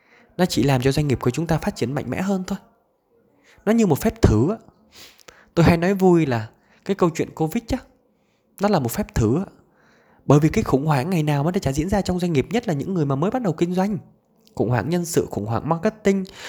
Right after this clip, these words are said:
khủng hoảng lợi nhuận, khủng hoảng khách hàng, ngày nào nó cũng diễn ra mà. Nhưng mà vì chúng ta chưa đủ quan tâm, chưa đối mặt, cho nên chúng ta phản ứng.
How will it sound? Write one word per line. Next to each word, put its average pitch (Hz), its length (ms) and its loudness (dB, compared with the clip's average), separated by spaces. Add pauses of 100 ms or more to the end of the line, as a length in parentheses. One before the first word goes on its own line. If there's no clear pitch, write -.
(120)
khủng 120 140 2
hoảng 113 240 0
lợi 139 260 2
nhuận, - 200 -2 (600)
khủng 117 140 -2
hoảng 123 180 2
khách - 200 -4
hàng, 98 260 -2 (140)
ngày 135 120 0
nào 175 140 4
nó 208 80 0
cũng 247 140 -4
diễn 240 180 -2
ra 233 180 2
mà. 196 120 -2 (2250)
Nhưng 208 160 6
mà 185 80 6
vì 151 140 2
chúng 190 180 -6
ta 196 100 0
chưa 180 280 -2
đủ 143 380 -2 (520)
quan 180 160 0
tâm, 165 240 -2 (300)
chưa 175 140 2
đối 185 180 0
mặt, 196 180 0 (1000)
cho 185 120 4
nên 185 140 4
chúng 208 140 -4
ta 202 100 2
phản 123 220 -4
ứng. 254 300 -4